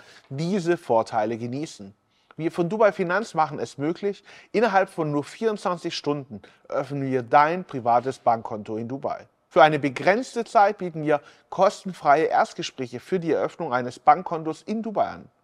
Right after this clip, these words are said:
Buche jetzt dein kostenfreies Erstgespräch und sichere dir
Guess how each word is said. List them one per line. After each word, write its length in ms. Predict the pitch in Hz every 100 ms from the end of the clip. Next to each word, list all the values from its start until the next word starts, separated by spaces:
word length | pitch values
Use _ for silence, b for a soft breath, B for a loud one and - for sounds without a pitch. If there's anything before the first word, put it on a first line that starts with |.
| _
Buche 340 | 165 180 151 139
jetzt 560 | 127 170 202 - -
dein 120 | 117
kostenfreies 640 | 113 170 - 143 - 117 -
Erstgespräch 760 | 135 185 - 208 - 208 214 B B B
und 140 | 156 156
sichere 320 | 226 180 135
dir 260 | 117 113